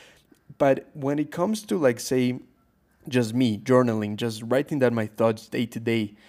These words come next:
and I want to be able to organize that to the bullet point level so that I don't really need to focus that much on what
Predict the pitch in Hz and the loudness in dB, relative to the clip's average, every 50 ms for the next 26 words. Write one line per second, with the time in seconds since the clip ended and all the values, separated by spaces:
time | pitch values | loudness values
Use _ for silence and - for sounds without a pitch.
0 | - - - _ - 127 120 123 123 123 131 127 123 123 120 117 - 127 123 117 | -20 -20 -16 _ -2 2 4 4 4 4 2 2 2 2 2 0 0 -2 0 0
1 | 120 110 113 113 110 110 113 107 110 - - _ - 131 113 113 110 113 127 127 | 0 2 2 0 2 2 0 0 0 -2 -8 _ -8 -4 -4 -4 -4 0 0 2
2 | 131 135 131 - - 117 117 113 110 113 120 120 143 160 175 170 - - - - | 2 2 0 0 -4 -4 -2 -2 0 0 0 0 0 -2 -4 -4 -8 -18 -20 -20
3 | _ _ - - 123 113 120 113 110 - - - 131 139 143 156 151 139 131 139 | _ _ -4 -4 0 2 4 2 2 0 -2 -4 -4 -2 -2 0 -2 0 2 2
4 | 143 147 143 127 123 127 131 127 - 127 117 110 113 - - 131 135 127 - 127 | 2 2 2 0 0 -2 -4 -4 -4 -4 -6 -6 -6 0 2 2 2 4 0 -2
5 | 110 113 110 110 107 110 107 - - 107 110 107 110 - - - 127 120 123 120 | -2 -2 -2 0 0 -2 -2 -2 -4 -6 -6 -8 -8 -12 -16 -12 -4 0 2 2
6 | 117 117 117 | 2 2 0